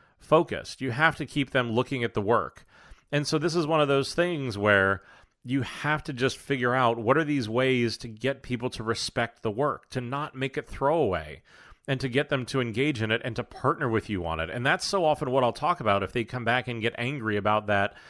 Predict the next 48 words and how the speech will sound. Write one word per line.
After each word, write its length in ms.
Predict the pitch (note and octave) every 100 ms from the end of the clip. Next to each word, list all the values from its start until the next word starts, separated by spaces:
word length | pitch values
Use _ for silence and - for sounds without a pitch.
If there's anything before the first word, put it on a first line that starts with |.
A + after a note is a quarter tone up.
| - - -
password 520 | C3+ B2+ - A#2+ G#2+
P 140 | C3+
D 160 | A2 C3
F 300 | D3+ C3 -
is 480 | D3 C#3+ B2+ A#2+ - - - _ _ _ -
it's 200 | - E3+
not 160 | F#3
a 60 | G3+
moment 340 | C#3 D3 C#3+
to 100 | C#3
get 140 | A#2+ A2+
angry 300 | A#2+ A2 G#2
back 260 | G#2+ G2+
at 100 | A2
them. 300 | D#2+ C#2 - - _ _ _ _ _
It's 160 | C3+
a 40 | C#3+
moment 320 | C3+ D#3+ D#3+
to 100 | C3+
educate 500 | C3 A#2+ - F2+ -
them. 240 | C#2 - - _
It's 140 | B2+ C#3
a 40 |
moment 300 | C3 D3+ D#3
to 120 | C#3
evangelize 720 | A#2+ B2 B2+ A2+ G#2+ F2 E2 -
to 100 | F2+
them. 260 | F2 D#2+ - - -
It's 160 | D3+ -
a 40 |
moment 320 | C#3+ F3 G#3+ F3+
to 100 | E3
explain 840 | - - D3+ E3 E3 A#2+ F#2+ F#2+ A2
that 140 | A2+
the 80 | C3+
reason 280 | C3+ D#3+ D3
why 120 | C3+
we're 140 | B2+ A#2+
doing 340 | C3+ F3+ B2+
this 280 | F#2+ G2 -
is 120 | C#3
because 360 | D#3 D#3+ F3+ D3
the 80 |
team 400 | C#3 - F#3 G3+
cares 380 | F#3 D3 E3+ E3+
about 260 | C#3 C3 -
this 200 | A#2+ -
work. 400 | G#2+ E2+ -